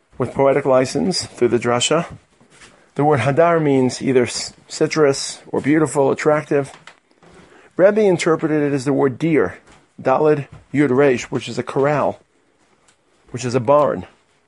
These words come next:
Rebbe said the esrog represents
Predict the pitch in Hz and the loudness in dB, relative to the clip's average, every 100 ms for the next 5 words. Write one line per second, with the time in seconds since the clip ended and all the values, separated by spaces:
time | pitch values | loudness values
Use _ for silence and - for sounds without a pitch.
0 | _ _ _ _ _ _ - 180 196 - | _ _ _ _ _ _ -4 -2 -2 0
1 | 170 160 147 - 156 165 131 127 - _ | -2 0 0 0 0 2 4 2 -4 _
2 | _ 139 135 139 151 170 175 - | _ -10 -6 -2 0 0 0 -6